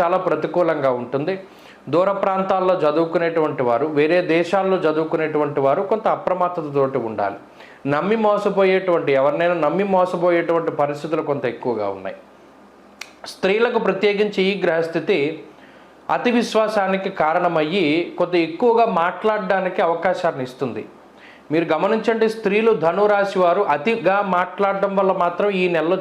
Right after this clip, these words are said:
చాలా ఇబ్బందులు పడతారు. అది ప్రత్యేకంగా కనబడుతూ ఉంటుంది.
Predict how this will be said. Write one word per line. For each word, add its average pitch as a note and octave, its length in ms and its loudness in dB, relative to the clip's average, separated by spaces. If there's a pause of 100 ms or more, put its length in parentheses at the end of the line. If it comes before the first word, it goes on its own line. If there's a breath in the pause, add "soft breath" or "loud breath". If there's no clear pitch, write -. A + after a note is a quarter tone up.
చాలా E3 160 0
ఇబ్బందులు E3 380 -2
పడతారు. A2 480 -4
అది C#3 140 -2
ప్రత్యేకంగా E3+ 640 -4
కనబడుతూ D3 580 -4
ఉంటుంది. G2+ 220 -16